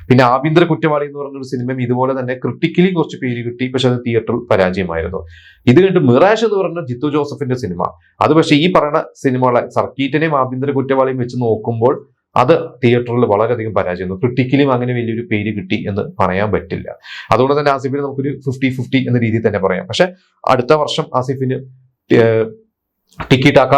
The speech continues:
എന്ന് പറയുന്ന വലിയൊരു ബ്രഹ്മാണ്ഡ സിനിമ. കുറെ നാളുകളായിട്ട് ആസിഫ് അതിന്റെ ഒരു ബോഡി ഒക്കെ ഡെവലപ്പ്, ബി-, ബിൽഡിങ്ങും കാര്യങ്ങളൊക്കെ ആയിട്ട് ഇരിക്കുകയാണ്. അതെന്തായാലും വളരെ പ്രതീക്ഷയുള്ള ഒരു സിനിമ തന്നെയാണ് ആസിഫ് അലിക്ക്. പിന്നെ നമ്മള് മറ്റൊരു, എന്താ പറയാ, ഒരു, ഏഹ്,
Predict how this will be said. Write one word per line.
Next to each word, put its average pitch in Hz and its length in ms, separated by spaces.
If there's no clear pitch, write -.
എന്ന് 127 140
പറയുന്ന 120 260
വലിയൊരു 143 440
ബ്രഹ്മാണ്ഡ 113 360
സിനിമ. 95 220
കുറെ 104 200
നാളുകളായിട്ട് 127 480
ആസിഫ് 127 240
അതിന്റെ 123 200
ഒരു 120 100
ബോഡി 120 200
ഒക്കെ - 200
ഡെവലപ്പ്, - 280
ബി-, 117 200
ബിൽഡിങ്ങും 120 380
കാര്യങ്ങളൊക്കെ 117 420
ആയിട്ട് 117 160
ഇരിക്കുകയാണ്. 107 320
അതെന്തായാലും 131 360
വളരെ 127 180
പ്രതീക്ഷയുള്ള 117 560
ഒരു 117 120
സിനിമ 104 280
തന്നെയാണ് 98 320
ആസിഫ് 92 260
അലിക്ക്. - 260
പിന്നെ 131 180
നമ്മള് 175 200
മറ്റൊരു, 156 300
എന്താ 131 140
പറയാ, 143 220
ഒരു, 139 80
ഏഹ്, 95 200